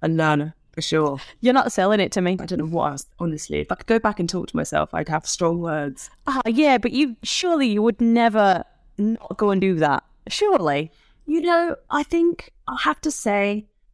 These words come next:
Speaker 1: in my lifetime, it's been, it's been weird. I've learned a lot about myself and my disability on telly.
Speaker 2: Yeah.
Speaker 1: And that's a weird place to be getting to grips. You know, uh, like you said, you were born with a disability, but I,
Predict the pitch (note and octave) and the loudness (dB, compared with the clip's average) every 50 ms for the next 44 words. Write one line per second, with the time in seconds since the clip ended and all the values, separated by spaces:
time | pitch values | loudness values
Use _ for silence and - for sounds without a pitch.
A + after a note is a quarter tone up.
0 | - - A#3+ B3 A#3+ A#3 A#3 A3+ A3 A3+ A#3 A3+ - - A#3 G#3 G#3 F#3+ - - | 0 2 4 4 6 4 4 4 4 2 2 0 0 0 0 0 0 0 -2 -4
1 | - - G#3+ G#3 G3+ G3+ G3 - _ - - _ _ - G#3+ - - - A#3+ A#3 | -4 -2 0 0 -2 -4 -6 -10 _ -20 -20 _ _ -4 -4 -4 -2 0 0 2
2 | A#3 G#3+ A#3+ A#3+ G#3+ F#3+ - - G#3+ G#3+ G#3+ G3+ G#3+ A3+ B3+ C4+ C4+ A#3+ A#3 - | 2 4 4 2 2 2 2 0 -2 -2 -2 0 2 2 4 4 2 0 -2 -4
3 | - G3+ G3 G3+ G#3+ G#3 - E3+ - G3 F#3 - - G3+ G3+ G3+ G3+ F#3 - - | -4 -2 0 0 0 0 -2 -2 0 0 0 0 -2 -2 0 0 0 -2 -2 0
4 | A3 G3 E3+ - - - F#3 F#3+ F#3 F3+ E3+ G3 F#3 - - F3+ - G#3 G3+ F#3+ | 0 0 0 0 -2 -4 -2 0 0 0 0 -2 -2 -2 -4 -2 -2 0 0 0
5 | F3+ - - D3+ D#3 E3 - - _ - A3 G#3+ G3+ G3+ G3 - - - A#3 G#3+ | -2 -2 -2 -2 -2 -2 -4 -6 _ -2 0 0 0 -2 -4 -4 -4 -2 0 0
6 | G#3 A3 C4 D4+ E4+ - - G#3 G3 F3+ - _ _ _ _ _ _ - A3+ A3+ | 2 2 0 0 -2 -2 0 2 2 2 2 _ _ _ _ _ _ 0 2 4
7 | A#3+ C#4+ E4+ D4+ - B3+ A#3+ A3 C#4 D4 D4 C#4+ - - C4+ C4 B3 - - - | 4 4 2 2 -2 -6 -6 -4 -2 -2 -2 -2 -2 -2 -2 -2 -4 -4 -6 -4
8 | G#3+ A#3 G#3+ B3+ A#3+ - - G#3+ - G#3 - - B3 B3 - - - - - A#3+ | -4 -2 0 0 0 0 -2 -4 -4 -4 -2 -2 -2 -2 -2 -6 -8 -2 0 2
9 | B3 A3 G#3 G#3 - - _ _ _ _ _ _ _ - - - - - A#3 A3+ | 2 2 2 0 -4 -10 _ _ _ _ _ _ _ -4 -2 -2 0 2 2 2
10 | A#3 - A3 A#3+ A#3 - G3+ F#3+ G3+ A3+ A#3 A3+ G#3+ - A#3 A#3+ A3+ G3+ F3+ F3 | 2 2 0 -2 -2 -2 -4 -2 -2 -2 -2 -2 -2 0 0 0 0 0 -2 -4
11 | E3+ E3+ - - - E3 D#3 D#3 - D#3 D#3 - - A3+ A3+ A#3 A#3 A#3 | -4 -6 -6 -6 -6 -4 -4 -4 -6 -6 -4 -2 -2 0 0 0 -2 -4